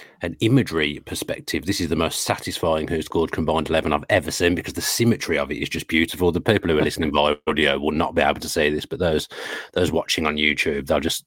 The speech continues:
see the lovely symmetry of this combined eleven. So we've got David Raya in goal, Ben White, Saliba,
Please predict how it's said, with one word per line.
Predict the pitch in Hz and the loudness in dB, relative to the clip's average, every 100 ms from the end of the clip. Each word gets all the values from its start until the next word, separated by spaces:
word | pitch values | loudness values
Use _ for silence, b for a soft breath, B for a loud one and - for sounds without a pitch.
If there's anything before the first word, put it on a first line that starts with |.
| - | -6
see | - 95 | 2 4
the | 78 | 4
lovely | 76 82 80 76 | 4 4 4 0
symmetry | 73 80 78 - 76 - B B B - | -2 -2 -4 -4 -6 -6 B B B -4
of | 82 | -2
this | 85 - | -2 -2
combined | - 85 85 78 76 | 0 2 2 2 2
eleven. | 73 78 80 98 | 2 4 4 2
So | 110 107 | 0 2
we've | 87 | 2
got | 92 98 | 0 2
David | 127 113 92 | 2 2 2
Raya | 90 95 90 82 78 - _ | 2 4 4 4 0 -6 _
in | 85 76 | -2 0
goal, | 73 90 110 143 B B B B _ _ | 4 6 6 4 B B B B _ _
Ben | 147 110 | 6 6
White, | 82 92 107 - - | 6 6 4 -2 -6
Saliba, | - 95 92 95 92 90 87 | 0 4 6 6 6 4 2